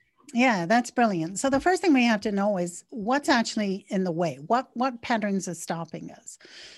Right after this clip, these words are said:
So here's what I suggest a listener does. Set a goal, set a direction that they wanna go in. Then the next question is not, "How do I get there?"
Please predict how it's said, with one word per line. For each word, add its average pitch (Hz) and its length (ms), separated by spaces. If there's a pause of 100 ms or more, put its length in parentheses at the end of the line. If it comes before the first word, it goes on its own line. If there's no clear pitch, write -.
(120)
So 233 340
here's 277 300
what 262 140
I 214 80
suggest 196 520
a 202 80
listener 185 440
does. 156 460 (680)
Set 302 240
a 370 60
goal, 196 460 (140)
set 233 240
a 254 60
direction 196 560
that 185 120
they 180 140
wanna 165 240
go 156 320
in. - 100 (380)
Then 233 160
the 262 100
next 294 340
question 214 420
is 196 140
not, 214 280
"How 214 240
do 196 140
I 185 120
get 170 320
there?" 143 220